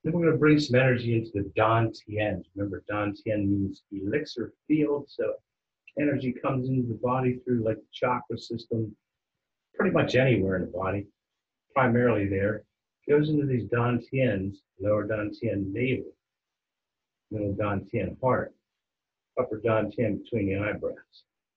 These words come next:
And then it's stored there, and it's changed there chemically, so it's more useful for the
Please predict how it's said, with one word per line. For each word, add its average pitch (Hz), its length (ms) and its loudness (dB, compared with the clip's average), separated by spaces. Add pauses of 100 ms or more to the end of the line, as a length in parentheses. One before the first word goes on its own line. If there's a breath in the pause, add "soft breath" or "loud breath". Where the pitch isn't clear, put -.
(1040)
And 120 160 4
then 123 240 4
it's - 220 -6
stored 135 500 0
there, 92 340 -6 (800)
and 110 400 -2
it's - 320 -8 (340)
changed 147 560 0
there 101 300 0 (160)
chemically, 95 640 -2 (400)
so 107 240 -2
it's - 120 -10
more 107 220 -2
useful 104 500 -4
for 92 60 -6
the 87 140 -8